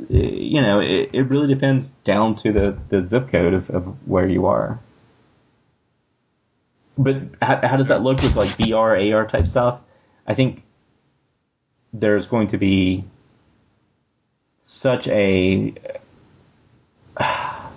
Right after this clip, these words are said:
I mean, like, social media has impacted politics much more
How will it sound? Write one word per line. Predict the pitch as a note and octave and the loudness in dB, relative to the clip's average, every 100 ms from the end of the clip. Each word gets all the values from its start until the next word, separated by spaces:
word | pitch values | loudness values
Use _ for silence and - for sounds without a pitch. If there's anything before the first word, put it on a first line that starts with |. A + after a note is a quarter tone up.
| - - - - - - _ _ _ _ _ _ _ _ | -20 -20 -20 -20 -20 -20 _ _ _ _ _ _ _ _
I | C3+ | 2
mean, | C3+ | 4
like, | B2+ C3+ | 2 0
social | - D#3 D#3+ | -2 -2 -2
media | A#2+ A2+ G2+ | 0 0 0
has | F2+ F#2 | 0 -2
impacted | F#2+ F#2 F#2 F#2+ | -2 -2 -2 -4
politics | - G2+ G2+ G#2 - | -2 -2 0 -2 -2
much | G2 G2 - | -2 -2 0
more | A2+ A2+ A2+ B2+ | 0 2 2 0